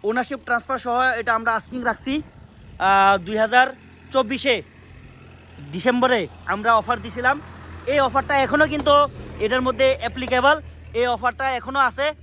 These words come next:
তো তোমরা এটার লেগে দেরি করবে না, আহ, ঝটপট স্ক্রিনে দেওয়া নাম্বারে কল করবে। আহ, এটা ওনারশিপ ট্রান্সফার সহ ফর্টি সেভেন থাউজেন্ড, ফর্টি সেভেন থাউজেন্ড ওনারশিপ ট্রান্সফার, সঙ্গে insurance up to dated।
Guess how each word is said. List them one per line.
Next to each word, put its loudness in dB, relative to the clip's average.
তো -8
তোমরা -4
এটার -4
লেগে -6
দেরি -6
করবে -4
না, 2
আহ, -4
ঝটপট -6
স্ক্রিনে -12
দেওয়া -4
নাম্বারে -4
কল -8
করবে। -4
আহ, -2
এটা 0
ওনারশিপ -6
ট্রান্সফার -4
সহ 0
ফর্টি -4
সেভেন 0
থাউজেন্ড, 0
ফর্টি -12
সেভেন -14
থাউজেন্ড -10
ওনারশিপ -8
ট্রান্সফার, 0
সঙ্গে 4
insurance 0
up 2
to 0
dated। 4